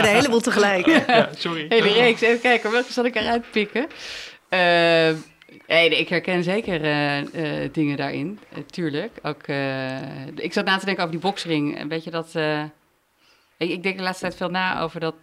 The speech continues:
Speaker 3: over dat thema winnen, verliezen, hè, dus opstaan, winnen. Of, of is het, eh, essentiëler? Dus dat je eigenlijk een soort van, eh,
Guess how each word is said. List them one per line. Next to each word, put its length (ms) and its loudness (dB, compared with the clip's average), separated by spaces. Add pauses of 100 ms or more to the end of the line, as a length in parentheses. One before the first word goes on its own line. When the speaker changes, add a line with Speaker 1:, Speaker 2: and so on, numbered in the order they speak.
(120)
Speaker 3:
over 140 -8
dat 140 -10
thema 400 0
winnen, 240 -2
verliezen, 480 -6 (220)
hè, 140 -8
dus 100 -14
opstaan, 420 -4
winnen. 400 -4
Of, 380 -8 (760)
of 160 -4
is 120 -6
het, 200 -4
eh, 120 -2
essentiëler? 840 -2
Dus 140 -10
dat 140 -10
je 60 -8
eigenlijk 460 -6
een 60 -14
soort 260 -6
van, 380 -4
eh, 540 -8